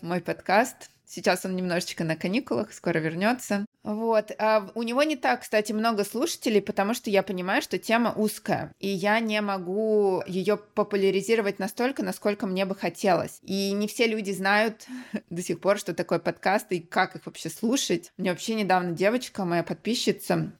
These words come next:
сказала, она говорит: «Саша, а вы что, есть, э, на Яндекс Музыке?» Я говорю: «М, да».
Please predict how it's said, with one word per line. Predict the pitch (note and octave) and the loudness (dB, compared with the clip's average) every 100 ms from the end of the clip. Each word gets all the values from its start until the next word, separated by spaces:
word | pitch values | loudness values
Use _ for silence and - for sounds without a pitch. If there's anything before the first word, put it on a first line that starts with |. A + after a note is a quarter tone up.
| - | -18
сказала, | - F3+ E3 F3+ F#3 E3+ - | -6 -2 2 4 4 0 -2
она | F#3+ | -2
говорит: | F#3+ G3 F#3+ | 2 0 0
«Саша, | - G#3 A#3 A#3+ - | -2 0 2 0 -4
а | F#3+ | -4
вы | F3+ | -4
что, | F#3 - A3+ | -4 0 2
есть, | A#3+ G3+ F#3 E3+ - - | 4 4 2 0 -8 -2
э, | F#3 F3 | -2 -2
на | F#3+ | -2
Яндекс | F#3 G#3 A3+ G3+ - - | 0 2 2 0 -2 -4
Музыке?» | F#3 A#3 D4+ C#4 - F#3+ D#3+ D3+ - | 0 2 2 0 -2 -2 -2 -4 -6
Я | - E3+ | -2 -2
говорю: | F3 E3 E3 E3 D#3+ | 2 2 2 0 -2
«М, | - E3 D#3 | -2 -2 -2
да». | D3 D#3 E3+ | -2 0 2